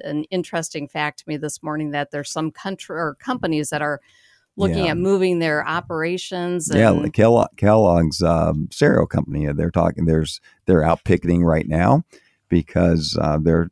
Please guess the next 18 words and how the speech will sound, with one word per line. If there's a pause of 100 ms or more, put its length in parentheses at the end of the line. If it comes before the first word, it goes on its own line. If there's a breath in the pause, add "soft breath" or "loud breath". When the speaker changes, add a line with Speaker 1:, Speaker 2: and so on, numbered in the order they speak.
Speaker 2:
talking
about
moving
the
plant
to
Mexico. (360 loud breath)
Speaker 1:
Yeah. (140)
Speaker 2:
And, (420)
and,
you
know, (240 loud breath)
you
didn't
hear
that
with
Trump.